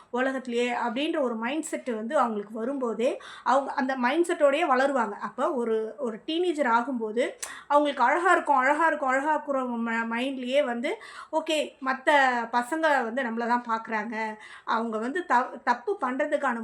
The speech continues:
மோட்டிவேஷன் வந்து ஒரு பெத்தவங்களே வந்து இந்த வார்த்தைகளை கொடுக்கும்போது அவங்களுக்கு வந்து தூண்டுதலா இருக்கு. So,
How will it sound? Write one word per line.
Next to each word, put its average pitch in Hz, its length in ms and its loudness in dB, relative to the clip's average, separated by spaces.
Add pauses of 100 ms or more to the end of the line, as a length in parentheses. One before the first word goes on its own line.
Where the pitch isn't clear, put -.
மோட்டிவேஷன் 262 440 -6
வந்து 240 320 -8
ஒரு 247 200 -6
பெத்தவங்களே 277 440 -4
வந்து 269 160 -8
இந்த 240 140 -6
வார்த்தைகளை 233 540 -2
கொடுக்கும்போது 240 640 -6 (360)
அவங்களுக்கு 233 420 0
வந்து 285 140 -4
தூண்டுதலா 277 500 2
இருக்கு. 214 340 -2 (380)
So, 330 320 -2